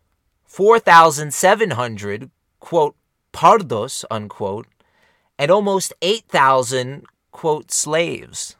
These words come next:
unquote. The active campaign against multi-ethnic and black individuals would only become more outwardly violent.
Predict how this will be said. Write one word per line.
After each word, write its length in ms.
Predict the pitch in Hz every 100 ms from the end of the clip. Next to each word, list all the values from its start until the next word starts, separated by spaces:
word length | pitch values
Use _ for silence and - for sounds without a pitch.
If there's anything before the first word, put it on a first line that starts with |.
| -
unquote. 560 | 95 95 - - - _ _ _ _ _ _ _ _ _ _ _ -
The 160 | 143
active 360 | 170 214 226 -
campaign 640 | 214 202 - 180 185 180
against 380 | 175 135 135 -
multi-ethnic 1000 | 127 139 160 165 156 143 156 160 202 _ _ _
and 180 | 101 92
black 380 | 101 113 131 151
individuals 760 | 147 135 131 127 139 143 151
would 80 | 156
only 260 | 180 196 214
become 440 | 208 - 202 175
more 240 | 175 180 -
outwardly 560 | 180 - 135 120 113
violent. 720 | 135 104 185 208 101 - -